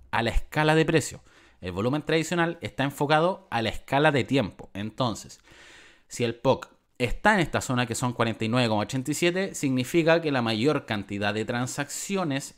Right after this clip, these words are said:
se realizaron en torno a este sector. Eh, dependiendo de la herramienta de perfil de volumen que ustedes utilicen, pueden modificar la cantidad de sesiones que quieren utilizar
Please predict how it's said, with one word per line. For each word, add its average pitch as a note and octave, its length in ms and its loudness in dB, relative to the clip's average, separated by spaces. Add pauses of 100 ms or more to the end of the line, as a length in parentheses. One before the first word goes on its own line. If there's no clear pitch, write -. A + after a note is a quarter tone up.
(120)
se D#3 500 -2
realizaron C3+ 960 0
en G#2+ 200 -6
torno B2 600 -2
a G#2 200 0
este A#2+ 240 -6
sector. - 480 -4 (1300)
Eh, A#2+ 460 2 (800)
dependiendo D3 560 2
de C3 100 6
la B2+ 80 6
herramienta C3+ 460 2
de A#2+ 80 4
perfil A#2+ 260 0
de B2 60 0
volumen C3 240 2
que C3 100 -8
ustedes C#3+ 300 0
utilicen, D#3 500 -2
pueden F3 360 4
modificar D#3 460 0
la C3+ 140 4
cantidad A#2+ 420 0
de C3 200 0
sesiones C#3 560 -4
que A#2+ 120 -6
quieren A#2+ 280 0
utilizar C3 640 -2